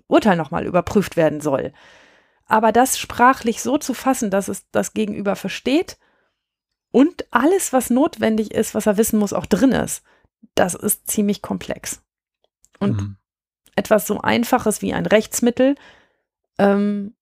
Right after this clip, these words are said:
Speaker 1: ist in Wirklichkeit dann so kompliziert, dass ich im Prinzip nur zwei Möglichkeiten habe. Erstens,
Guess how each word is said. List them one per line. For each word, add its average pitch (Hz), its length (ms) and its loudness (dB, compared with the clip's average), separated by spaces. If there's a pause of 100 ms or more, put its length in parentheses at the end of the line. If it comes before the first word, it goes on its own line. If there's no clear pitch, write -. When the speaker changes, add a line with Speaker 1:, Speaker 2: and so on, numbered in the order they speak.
(140)
Speaker 1:
ist - 240 0
in 196 200 0
Wirklichkeit 208 540 2
dann 190 160 2
so 208 140 -2
kompliziert, 220 800 0 (320)
dass - 200 -2
ich 208 120 -2
im 196 100 -4
Prinzip 220 420 -2
nur 202 160 0
zwei 196 280 2
Möglichkeiten 220 720 2
habe. 220 440 0 (120)
Erstens, 214 540 0